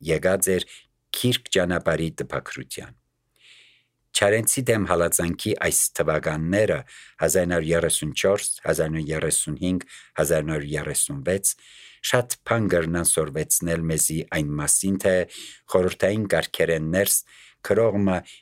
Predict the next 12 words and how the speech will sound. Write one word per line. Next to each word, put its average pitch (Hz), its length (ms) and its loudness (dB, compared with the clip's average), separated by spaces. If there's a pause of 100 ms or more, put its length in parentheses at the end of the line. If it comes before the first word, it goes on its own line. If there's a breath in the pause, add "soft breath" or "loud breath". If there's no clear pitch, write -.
ինչպես 113 460 0
կրնա 87 400 0
խաչվիլ - 640 -2 (280 loud breath)
բոլորին 87 480 0
աչքերուն 78 500 -2
առջև, 95 560 -2 (160 loud breath)
առանց 117 500 0
որ 92 320 0
մեկը 92 360 0
համարձակեր 78 800 -2
պաշտպանել 139 640 -6
զայն, - 420 -4